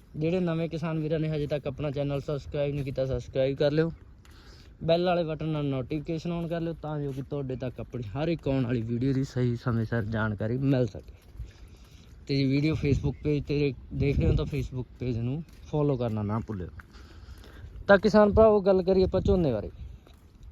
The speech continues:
ਝੋਨੇ ਦੇ ਵਧੇਰੇ ਝਾੜ ਲੈਣ ਲਈ ਆਪਾਂ ਬਹੁਤ ਤਰਲੇ ਮਾਰਦੇ ਜ਼ਿਮੀਂਦਾਰ, ਕੋਈ ਰੀਜੈਂਟ ਪਾਉਂਦਾ, ਕੋਈ ਪਦਾਨ ਪਾਉਂਦਾ, ਕੋਈ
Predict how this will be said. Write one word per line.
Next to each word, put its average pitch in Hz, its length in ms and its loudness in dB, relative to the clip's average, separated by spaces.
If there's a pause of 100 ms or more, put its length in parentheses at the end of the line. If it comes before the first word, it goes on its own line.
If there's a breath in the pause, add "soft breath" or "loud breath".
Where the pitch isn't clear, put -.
(400)
ਝੋਨੇ 175 340 10
ਦੇ 175 80 8
ਵਧੇਰੇ 170 400 6
ਝਾੜ 170 260 6
ਲੈਣ 151 280 2
ਲਈ 147 140 2
ਆਪਾਂ 147 340 0 (420)
ਬਹੁਤ 190 380 2
ਤਰਲੇ 135 260 2
ਮਾਰਦੇ 113 340 -2
ਜ਼ਿਮੀਂਦਾਰ, - 340 -4 (640 loud breath)
ਕੋਈ 151 160 6
ਰੀਜੈਂਟ 143 480 8
ਪਾਉਂਦਾ, 131 300 4
ਕੋਈ 131 260 2
ਪਦਾਨ 139 420 8
ਪਾਉਂਦਾ, 123 380 2
ਕੋਈ 127 360 2